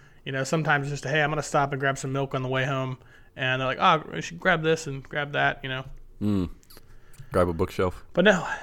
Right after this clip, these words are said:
Speaker 1: Yep, we're just living the quarantine life.
Speaker 2: <laughs>
Speaker 1: Yeah, I forgot that bookshelf.
Speaker 2: That
Speaker 1: No, she's
Speaker 2: Q T
Speaker 1: gonna,
Speaker 2: life.
Speaker 1: she's gonna straighten up her office slash den slash library. So, uh, over her two weeks.
Speaker 2: Yeah.
Speaker 1: Gonna, gonna go through all of her books and stuff.
Speaker 2: Nice.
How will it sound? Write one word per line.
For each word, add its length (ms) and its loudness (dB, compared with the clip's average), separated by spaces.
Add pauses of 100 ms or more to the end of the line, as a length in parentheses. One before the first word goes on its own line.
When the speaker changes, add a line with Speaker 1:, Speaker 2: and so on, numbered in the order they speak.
(380)
Speaker 1:
Yep, 280 -4
we're 220 6
just 160 -2
living 160 4
the 60 2
quarantine 500 0
life. 400 0
Speaker 2:
<laughs> 40 -6 (960)
Speaker 1:
Yeah, 240 2 (120)
I 60 -8
forgot 320 -2
that 160 -4
bookshelf. 540 -2
Speaker 2:
That 340 -4
Speaker 1:
No, 140 4
she's 180 2
Speaker 2:
Q 80 4
T 80 4
Speaker 1:
gonna, 120 0
Speaker 2:
life. 80 -8
Speaker 1:
she's 180 -8
gonna 100 4
straighten 320 4
up 120 -2
her 180 2
office 340 0
slash 480 -2
den 320 -4
slash 640 -4
library. 600 0 (180)
So, 400 -2 (200)
uh, 60 -8
over 240 -2
her 80 -2
two 220 -4
weeks. 360 -4 (120)
Speaker 2:
Yeah. 380 4
Speaker 1:
Gonna, 120 -4
gonna 160 -2
go 140 -2
through 160 -2
all 100 2
of 80 -2
her 80 -2
books 320 -4
and 100 -8
stuff. 320 -4
Speaker 2:
Nice. 520 0